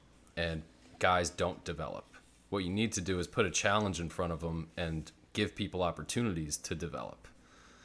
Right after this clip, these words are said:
And so some of the guys that could get opportunities are younger guys. You know, we, we know what we have in Devontae Parker,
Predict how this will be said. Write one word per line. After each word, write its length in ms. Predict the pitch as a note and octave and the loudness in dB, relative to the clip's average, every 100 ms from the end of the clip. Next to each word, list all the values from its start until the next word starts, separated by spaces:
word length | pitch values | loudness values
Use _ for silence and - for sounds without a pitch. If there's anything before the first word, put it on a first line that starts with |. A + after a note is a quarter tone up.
| - - - - - - | -20 -20 -20 -20 -20 -8
And 160 | E2+ D#2+ | -4 0
so 220 | - E2 | 2 2
some 220 | - D3 | 6 6
of 40 | C3 | 6
the 60 | |
guys 320 | A2 G#2+ G2+ F#2 | 6 6 6 2
that 120 | F2 | 0
could 200 | B2+ A2+ | 0 4
get 120 | A#2 | 6
opportunities 680 | A2 A2 - A#2+ A#2+ A#2 - | 6 2 -2 0 2 2 0
are 300 | E2+ E2+ D#2 | 2 2 0
younger 380 | E2+ F2+ E2+ F2 | 2 2 4 2
guys. 460 | F2 E2+ F2 E2 - | 2 2 2 0 -2
You 60 | |
know, 140 | D#2+ D#2 - | -4 -6 -8
we, 160 | G#2+ B2 F#2+ | -4 -4 -2
we 120 | G#2+ | -2
know 200 | F#2+ F#2+ | 2 2
what 120 | G2 | 0
we 140 | F2 F2 | 0 2
have 260 | F2 F2 | 2 2
in 180 | F2 E2 - | 0 -6 -6
Devontae 380 | - D#2+ D#2 D#2 | -6 -4 -4 -6
Parker, 600 | - F#2 - F#2 F2+ F2 | 2 2 2 0 0 0